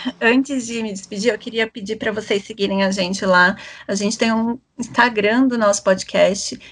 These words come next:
é o arroba cabelicescast. E também seguir a gente nas nossas mídias sociais. O meu Instagram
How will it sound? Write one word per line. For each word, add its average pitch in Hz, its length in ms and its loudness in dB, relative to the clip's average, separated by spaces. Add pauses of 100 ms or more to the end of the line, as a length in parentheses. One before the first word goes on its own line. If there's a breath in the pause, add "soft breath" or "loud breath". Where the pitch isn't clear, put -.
é 196 120 2
o 202 120 6
arroba 220 360 2
cabelicescast. 247 1300 0 (680 loud breath)
E 233 140 -8
também 226 320 0
seguir 247 320 -4
a 254 80 4
gente 247 420 0
nas 240 160 0
nossas 240 300 -2
mídias 247 300 2
sociais. 220 640 2
O - 80 -8
meu 226 180 -2
Instagram 220 680 0